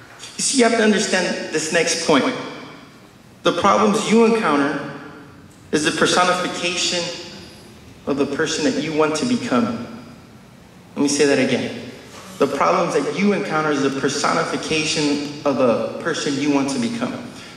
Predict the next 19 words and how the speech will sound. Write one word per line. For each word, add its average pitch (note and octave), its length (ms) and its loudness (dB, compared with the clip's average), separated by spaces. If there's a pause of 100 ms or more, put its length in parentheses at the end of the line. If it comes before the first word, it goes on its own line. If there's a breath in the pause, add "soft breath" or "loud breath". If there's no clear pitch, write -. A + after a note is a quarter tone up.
(140 loud breath)
Now, C3 160 4
I C3+ 80 6
know D3 120 6
you're D#3 160 2
saying, - 720 0 (500)
"Has A#2+ 120 -2
he B2+ 80 2
lost B2+ 340 2
his C3 140 -6
mind?" A#2 340 -2 (1120)
No, A#2 200 -2 (320)
not C3+ 260 2
yet. - 320 0 (540)
It's - 100 -8
still C#3+ 220 2
on B2+ 180 4
there. - 160 -6 (1400)
You E3+ 80 2
see, A3 580 0